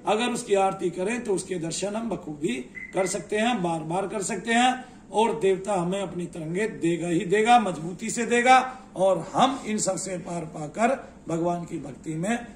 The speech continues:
जुड़ सकते हैं। हम कभी भी प्रेत अवस्था में नहीं आए इसके लिए। और दीप दान का प्रयोग जो मैंने बताया है, उससे सारा संसार, सारे संसार भर के लोग उस दीप दान को करके,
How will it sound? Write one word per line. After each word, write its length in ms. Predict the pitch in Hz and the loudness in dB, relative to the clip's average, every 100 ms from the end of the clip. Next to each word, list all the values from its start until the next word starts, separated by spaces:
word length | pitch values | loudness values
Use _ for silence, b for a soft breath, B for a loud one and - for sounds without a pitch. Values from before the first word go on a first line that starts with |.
| - | -16
जुड़ 220 | 143 247 240 | -4 -2 2
सकते 340 | 240 180 247 | 2 4 6
हैं। 360 | 254 254 - - | 8 6 2 -2
हम 180 | 220 247 | 0 2
कभी 240 | 240 233 | 2 2
भी 100 | 233 | 0
प्रेत 300 | 233 214 208 | 0 0 0
अवस्था 340 | 190 175 - 180 | 0 0 0 -2
में 140 | 170 | 0
नहीं 260 | 165 180 226 | 0 2 6
आए 300 | 233 247 - B B | 6 6 0 B B
इसके 360 | 208 - 220 | -4 0 0
लिए। 400 | 226 247 247 - - - | 2 2 2 -2 -14 -2
और 260 | 208 226 165 | 2 4 4
दीप 260 | 220 240 185 | 2 2 2
दान 220 | 208 208 | 2 2
का 100 | 202 | -2
प्रयोग 360 | 180 196 220 185 | -2 0 0 0
जो 100 | 185 | -2
मैंने 220 | 170 160 | -2 -4
बताया 320 | 147 165 185 | -4 0 4
है, 340 | 214 240 - - 208 | 4 2 0 -10 -8
उससे 300 | 226 269 269 | -2 4 4
सारा 460 | - 190 208 277 | 6 4 8 8
संसार, 720 | 269 233 214 - 190 - - - - - | 8 4 0 0 4 2 2 -14 -18 -6
सारे 380 | 190 233 277 | 4 10 10
संसार 520 | 269 226 196 233 254 240 | 10 4 2 6 6 6
भर 80 | |
के 240 | 196 180 196 | 0 -2 -4
लोग 140 | 190 | 2
उस 280 | 254 247 233 | 4 2 -4
दीप 340 | 160 220 233 175 | -4 -4 -2 0
दान 240 | 185 165 | 0 -2
को 80 | 170 | -8
करके, 340 | - 170 180 | -8 -6 0